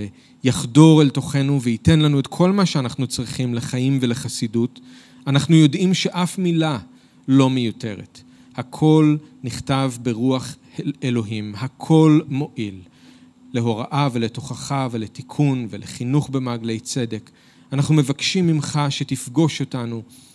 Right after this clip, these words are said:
אבא, דרך דברך. תן לנו לב פתוח, תן לנו מיקוד במחשבה, תעזור לנו להתמודד עם כל מיני הסחות דעת שיש מבחוץ לנו או מתוכנו,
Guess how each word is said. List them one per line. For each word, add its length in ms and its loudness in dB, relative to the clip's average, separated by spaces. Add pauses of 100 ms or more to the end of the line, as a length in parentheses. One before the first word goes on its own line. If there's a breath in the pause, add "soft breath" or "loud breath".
(120)
אבא, 260 -2
דרך 540 0 (320 loud breath)
דברך. 420 -6 (800 loud breath)
תן 160 6
לנו 240 6
לב 460 4
פתוח, 600 -4 (440 loud breath)
תן 140 4
לנו 360 2 (160)
מיקוד 600 4
במחשבה, 680 -4 (460 loud breath)
תעזור 420 4
לנו 200 4
להתמודד 560 2
עם 100 0
כל 200 0
מיני 200 -2
הסחות 540 -4
דעת 300 -2
שיש 340 -4
מבחוץ 540 -4
לנו 340 -2
או 140 -4
מתוכנו, 600 -4